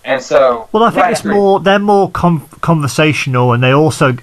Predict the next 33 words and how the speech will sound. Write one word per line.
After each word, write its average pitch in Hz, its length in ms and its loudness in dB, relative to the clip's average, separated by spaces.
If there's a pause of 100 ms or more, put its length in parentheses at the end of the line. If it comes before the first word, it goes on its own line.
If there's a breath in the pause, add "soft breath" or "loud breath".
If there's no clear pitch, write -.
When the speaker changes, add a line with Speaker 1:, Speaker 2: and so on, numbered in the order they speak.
Speaker 2:
aren't 143 240 0
recorded, 139 400 0
like, 127 180 0
two - 160 -2
o'clock 127 240 -2
in 127 80 0
the 113 60 0
morning 127 400 0
as 104 120 -6
well, 120 380 0
which 117 140 -8
Speaker 1:
Right. - 280 -2
Speaker 2:
I 131 60 0
think 135 220 -6
really 135 200 0
helps. - 600 -2 (560 loud breath)
Speaker 1:
Right, - 240 -2
so, 240 160 -8 (100)
which 220 200 -10
is 190 40 -20
why 220 220 -4
I - 20 -8
like, - 300 -4
it's - 100 -20
why 185 160 -2
I - 20 -2
like 160 140 -4
the - 80 -20
flagship, 127 600 -8
it's - 140 -20
why 127 220 0
I 120 40 -10
like, 117 380 -8